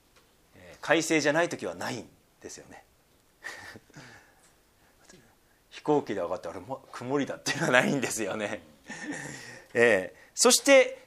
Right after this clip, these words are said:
雲が晴れれば、光線が海の底にまでたどり着くというこの姿を表して、次で三十一節で、「神はこれらによって民を裁き、食物を豊かに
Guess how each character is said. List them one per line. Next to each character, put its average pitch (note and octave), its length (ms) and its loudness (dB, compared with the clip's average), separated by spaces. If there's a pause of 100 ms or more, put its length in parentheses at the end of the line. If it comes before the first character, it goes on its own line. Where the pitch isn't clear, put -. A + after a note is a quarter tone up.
(120)
雲 G3 300 6
が G3 360 6
晴 F3+ 220 6
れ E3+ 60 8
れ C#3+ 120 8
ば、 E3+ 420 6 (160)
光 D#3 240 4
線 D#3 240 4
が F#3 340 6 (180)
海 D3 200 2
の C3 80 4
底 C#3 280 2
に F#3 80 0
ま G#3+ 140 4
で A3 300 4
た C3 100 -4
ど B2+ 100 2
り A2+ 80 -2
着 - 100 -4
く - 80 -16
と - 180 -12 (220)
い F3 120 0
う B3+ 120 2
こ A3+ 140 2
の A3 80 2
姿 F#3 400 6
を G#3 200 8
表 C#3 260 10
し - 40 2
て、 G3 100 -2
次 C4 160 4
で B3+ 80 6
三 A3+ 180 8
十 F#3+ 60 2
一 - 80 2
節 E3 160 2
で、 F3 80 4
「神 A3 280 4
は F3 80 8
こ - 200 4
れ C#4 100 8
ら E4 120 8
に D4+ 100 4
よ F#3 100 8
っ - 40 4
て D3+ 300 4 (160)
民 D3+ 160 0
を G#2 40 0
裁 - 160 2 (140)
き、 D#3 380 2 (320)
食 F#3 340 2
物 A#3 300 2
を C3 120 4
豊 F3+ 360 2
か A2 120 4
に D3 360 0